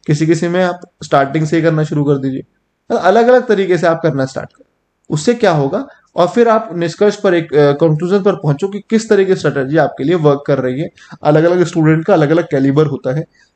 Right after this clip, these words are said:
हर किसी के लिए चीजें अलग-अलग तरीके से वर्क करती हैं, तो आपके लिए किस तरीके से वो वर्क कर रही है, कौन सा तरीका आपके लिए बेटर रहना है,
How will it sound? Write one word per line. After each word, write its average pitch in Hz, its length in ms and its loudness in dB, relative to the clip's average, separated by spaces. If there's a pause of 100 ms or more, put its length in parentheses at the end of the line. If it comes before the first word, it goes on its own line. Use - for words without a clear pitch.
हर 180 100 4
किसी 180 300 -6
के 180 120 -2
लिए 196 240 0
चीजें 156 320 0
अलग-अलग 147 460 2
तरीके 139 300 -2
से 143 60 -4
वर्क 123 240 -4
करती 127 260 -8
हैं, 190 120 -10 (360)
तो - 80 -4
आपके 147 440 -2
लिए 214 120 2
किस 220 240 -2
तरीके 202 280 2
से 196 120 -2
वो 180 120 0
वर्क 143 260 0
कर 143 120 0
रही 143 120 0
है, 165 80 0
कौन 143 220 0
सा 156 160 2
तरीका 147 520 0
आपके 156 200 -2
लिए 147 120 0
बेटर 127 220 -2
रहना 123 260 -6
है, 151 60 -8